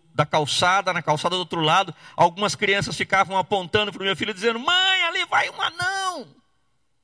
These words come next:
Talvez dentre algumas deficiências, ah, o nanismo seja aquelas que desperte mais, é, alguns tipos de brincadeira que os irmãos conhecem tão bem.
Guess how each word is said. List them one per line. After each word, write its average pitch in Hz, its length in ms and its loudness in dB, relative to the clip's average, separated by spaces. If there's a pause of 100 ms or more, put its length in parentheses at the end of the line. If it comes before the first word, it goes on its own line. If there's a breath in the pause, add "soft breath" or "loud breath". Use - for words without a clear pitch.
(2750)
Talvez 160 360 0
dentre 180 560 -2 (260 soft breath)
algumas 151 460 -2
deficiências, 160 800 -6
ah, 147 140 0
o 147 120 -4
nanismo 156 420 -4
seja 160 340 -4
aquelas 147 440 -4
que - 140 -10
desperte 156 640 -8
mais, 147 640 -4 (480 soft breath)
é, 135 260 -2
alguns 135 420 -2
tipos 139 300 -6
de 131 80 -2
brincadeira 127 540 -6
que 131 100 -12
os 117 60 -8
irmãos 120 200 -8
conhecem 107 360 -12
tão 98 180 -16
bem. 69 200 -20